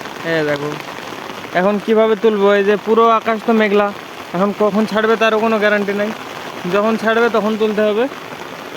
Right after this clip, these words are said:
তো লঙ্কা তো মানে এই কটা লঙ্কা আবার বিক্রি করতে যাওয়াও কেমন লাগবে? তো হ্যাঁ, যতক্ষণ না বেশি হবে ততক্ষণ তো কোনো মানে বিক্রি করতে যেতেও পারবো না। তো দেখি, মারা ওই সাইডে এই যে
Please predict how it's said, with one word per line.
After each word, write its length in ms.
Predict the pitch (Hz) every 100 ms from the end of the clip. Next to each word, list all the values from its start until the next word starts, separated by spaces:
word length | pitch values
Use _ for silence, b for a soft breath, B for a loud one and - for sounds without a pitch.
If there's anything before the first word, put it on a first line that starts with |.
| -
তো 80 | 180
লঙ্কা 320 | 202 208 220
তো 120 | 226
মানে 340 | 226 226 233
এই 120 | 220 226
কটা 200 | 240 240
লঙ্কা 300 | 240 233 247
আবার 140 | 240
বিক্রি 260 | 214 226 233
করতে 260 | 240 240
যাওয়াও 340 | 240 240 247 240
কেমন 220 | 247 240 240
লাগবে? 360 | 226 208 226 226 - - - - - - - - 214
তো 80 | 196
হ্যাঁ, 160 | 180 175 - - - 175
যতক্ষণ 360 | 214 220 240
না 100 | 240
বেশি 280 | 214 226 233
হবে 160 | 240 240
ততক্ষণ 400 | 233 233 240 233
তো 80 |
কোনো 320 | 226 233 233 208 -
মানে 420 | 196 196 196 190 180 - - - -
বিক্রি 240 | 208 220
করতে 280 | 233 233 247
যেতেও 240 | 240 233 247
পারবো 260 | 220 170
না। 120 | 160 147 - - - -
তো 60 | 190
দেখি, 280 | 196 233 254 - - -
মারা 320 | 185 202 220 233
ওই 100 | 220
সাইডে 240 | 233 254
এই 120 | 320
যে 120 | 277